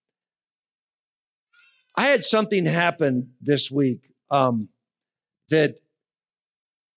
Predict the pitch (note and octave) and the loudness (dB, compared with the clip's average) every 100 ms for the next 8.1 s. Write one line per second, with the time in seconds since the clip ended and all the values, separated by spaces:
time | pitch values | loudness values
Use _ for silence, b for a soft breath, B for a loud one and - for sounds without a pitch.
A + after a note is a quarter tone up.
0 | _ _ D3+ D#3+ E3 _ - D3+ G3+ G3 | _ _ 0 0 -4 _ -6 2 4 4
1 | D#3 - F3+ F3 D3+ C3 B2 - C3 G#2 | 2 0 2 2 2 -2 -4 0 -2 -2
2 | _ - _ _ _ _ _ _ _ _ | _ -20 _ _ _ _ _ _ _ _
3 | _ E3+ F3 E3 D#3 E3 C#3+ A#2+ G#2+ _ | _ 0 0 2 2 4 4 0 -6 _
4 | _ _ _ _ _ _ _ _ F#3+ A3+ | _ _ _ _ _ _ _ _ 2 4
5 | G#3+ E3 C3 - G#3 A3+ G#3+ F#3 D3+ D3 | 2 0 -4 -2 0 2 2 0 0 -4
6 | - D3+ - F#3 F#3 - D#3 C#3 D3+ D3 | -6 -16 -4 0 0 0 -4 -4 0 2
7 | C#3+ D3+ D3 A#2+ - C3 D3 - B2+ B2 | 2 2 -2 -6 -4 2 2 0 -4 -2
8 | B2+ | -4